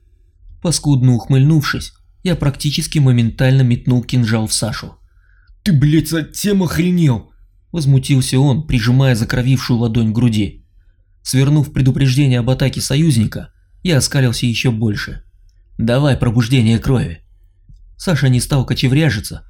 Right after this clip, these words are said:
и кровь, бегущая из раны на руке, словно стала испаряться.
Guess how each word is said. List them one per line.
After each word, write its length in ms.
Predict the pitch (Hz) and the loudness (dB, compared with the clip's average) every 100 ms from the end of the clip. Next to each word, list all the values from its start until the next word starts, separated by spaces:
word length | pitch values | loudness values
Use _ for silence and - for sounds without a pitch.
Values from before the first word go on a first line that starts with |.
| _ _ - | _ _ -4
и 100 | 123 | -2
кровь, 300 | 147 143 107 | 2 0 2
бегущая 520 | 127 123 131 - 127 | 0 2 0 2 0
из 120 | 117 | 2
раны 240 | 135 127 | 2 2
на 100 | 120 | 2
руке, 320 | 120 131 151 131 | 2 0 0 -2
словно 320 | 127 113 117 | -2 -2 -2
стала 380 | - 131 117 117 | -2 -2 -2 -4
испаряться. 640 | - 127 117 95 - 78 | -4 -4 -4 -6 -12 -18